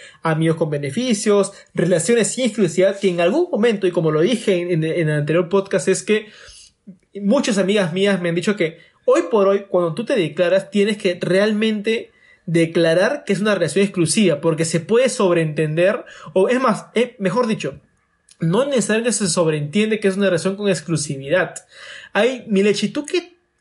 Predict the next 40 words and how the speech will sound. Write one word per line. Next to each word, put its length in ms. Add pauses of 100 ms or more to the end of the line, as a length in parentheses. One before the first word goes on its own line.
(220)
realmente 500
confirmas 760
esto 220
que 100
me 100
dijeron 420
a 80
mí, 300
o 180
finalmente 540
cómo 300
es 120
actualmente? 580 (240)
¿Uno 200
ya 160
no 120
sabe 400
si 100
te 100
metes 140
en 60
una 140
relación 340
con 160
exclusividad 640
o 120
tienes 200
que 120
re-, 360
realmente 840 (320)
como 300
que 320 (220)
declarar 600
lo 140
que 200
efectivamente 800
es 180
uno 220
con 180
uno? 260